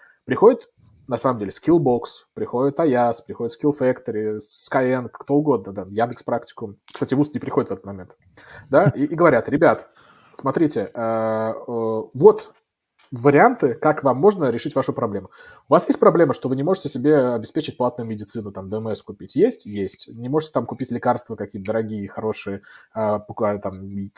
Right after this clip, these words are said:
пластырь приклеивать или подорожник. Ну, я утрирую, но в смысле такая история.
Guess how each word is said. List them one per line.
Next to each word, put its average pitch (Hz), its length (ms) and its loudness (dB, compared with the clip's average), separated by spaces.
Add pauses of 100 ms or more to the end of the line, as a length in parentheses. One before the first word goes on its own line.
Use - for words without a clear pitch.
пластырь - 300 0
приклеивать 143 420 -4
или - 80 -8
подорожник. - 500 -4
Ну, 151 100 0
я 123 60 2
утрирую, 156 400 4
но 107 120 -8
в - 40 -12
смысле - 240 -12
такая - 200 -14
история. - 180 -20